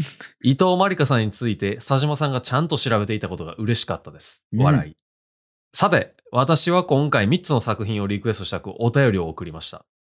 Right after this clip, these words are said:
Speaker 2: その作品はタコピーの現在、かけ狂い、不滅のあなたへです。ぜひ紹介していただけたら嬉しいです。これからも配信楽しみにしています。頑張ってください」と。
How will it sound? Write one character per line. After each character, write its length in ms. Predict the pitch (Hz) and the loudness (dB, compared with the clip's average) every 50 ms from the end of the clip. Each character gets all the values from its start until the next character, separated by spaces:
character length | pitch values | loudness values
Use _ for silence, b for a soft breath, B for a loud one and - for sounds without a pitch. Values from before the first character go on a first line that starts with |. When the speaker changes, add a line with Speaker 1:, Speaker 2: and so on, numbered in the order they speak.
| _ | _
Speaker 2:
そ 180 | - - - 131 | -4 -2 0 2
の 100 | 131 131 | 2 0
作 300 | 113 135 131 - - 139 | 0 -2 -4 -4 -6 -6
品 220 | 110 123 120 117 | -4 -2 -2 0
は 240 | 123 143 151 - - _ | 0 0 0 -2 -6 _
タ 120 | - 185 196 | -4 -4 -2
コ 160 | 196 196 156 | 0 -2 -2
ピ 240 | - - 123 110 98 | 0 0 0 0 0
ー 40 | 90 | -2
の 200 | 87 87 90 - | -4 -6 -10 -8
現 340 | 101 - 104 95 92 90 85 | -4 -2 -2 -2 -2 -4 -4
在、 320 | 82 92 85 85 85 - _ _ | -4 -6 -6 -6 -10 -12 _ _
か 180 | - - 123 117 | -4 -2 -2 0
け 220 | - 135 127 120 | 2 2 2 2
狂 320 | 117 123 127 123 127 127 123 | 2 0 0 0 0 0 -2
い、 180 | 127 135 - _ | -2 -4 -8 _
不 160 | - - 127 | -6 -2 0
滅 240 | 120 127 135 131 - | 2 2 2 2 2
の 260 | - 156 160 160 - 101 | 2 2 2 2 2 0
あ 40 | 104 | 0
な 100 | 117 117 | 0 0
た 180 | - 107 87 | 0 -2 -4
へ 160 | 82 80 82 - | -4 -6 -10 -14
で 180 | - 76 85 82 | -14 -12 -8 -6
す。 340 | - - - - - - _ _ _ _ - | -4 -4 -6 -8 -12 -18 _ _ _ _ -10
ぜ 160 | 110 - 190 | -2 0 0
ひ 140 | 202 202 196 - - | 2 2 0 -2 -2
紹 260 | - - 113 98 90 | -2 -2 -2 -2 -4
介 220 | - 95 87 85 | -6 -8 -8 -8
し 80 | - - | -8 -10
て 80 | - 90 | -10 -10
い 40 | |
た 80 | 82 95 | -8 -8
だ 60 | 87 | -8
け 60 | 87 | -4
た 100 | 85 175 | -2 0
ら 80 | 190 190 | 0 2
嬉 240 | 160 143 131 120 - | 2 2 2 0 0
し 240 | - - 92 82 78 | -2 -4 -8 -12 -14
い 40 | 139 | -8
で 140 | - 98 101 | -6 -4 -2
す。 280 | - - - - - _ _ _ _ _ _ _ _ - | -2 -4 -4 -6 -12 _ _ _ _ _ _ _ _ 2
こ 100 | 117 107 | 2 4
れ 60 | 101 | 4
か 60 | 104 | 4
ら 60 | 101 | 2
も 80 | 98 85 | 2 2
配 160 | 95 107 107 | 0 0 2
信 200 | - 156 156 139 | 2 0 0 0
楽 220 | - 120 110 104 | 0 0 0 0
し 80 | 98 113 | -2 -4
み 80 | 104 95 | -4 -4
に 80 | 87 | -6
し 80 | - - | -4 -4
て 100 | 151 165 | -4 -2
い 40 | 180 | 0
ま 140 | 190 185 | 0 0
す。 200 | - - - - | 0 0 -4 -2
頑 180 | 117 113 110 104 | 0 0 2 2
張 80 | 98 98 | 0 -2
っ 80 | - | -2
て 80 | - - | -6 -12
く 140 | - - 87 | -12 -10 -10
だ 120 | 82 80 | -8 -6
さ 300 | - - - - - 160 | -6 -6 -2 0 0 0
い」 120 | 151 107 | 0 -2
と。 160 | - 87 - | -6 -12 -16